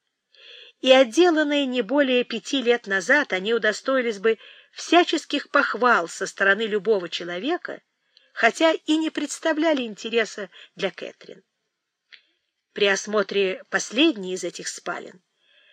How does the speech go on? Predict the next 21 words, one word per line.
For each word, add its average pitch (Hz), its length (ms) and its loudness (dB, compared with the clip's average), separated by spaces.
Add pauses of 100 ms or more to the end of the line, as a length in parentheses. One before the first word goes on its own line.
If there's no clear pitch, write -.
(340)
генерал 220 680 6 (560)
перечислил 202 720 -2
как 202 240 2
бы 190 100 -4
невзначай 190 760 0
имена 180 360 -2
нескольких 196 640 -6 (100)
именитых 190 560 -6
особ, 202 500 -2 (360)
когда-то 202 640 2 (280)
почтивших - 800 0
её 214 160 0
своим 190 320 -4
пребыванием, 185 800 -2 (640)
после 190 280 -2
чего, 202 280 2
повернувшись 196 800 0
с - 140 -10
улыбкой 185 480 -4
к - 20 -20
гости, - 580 -6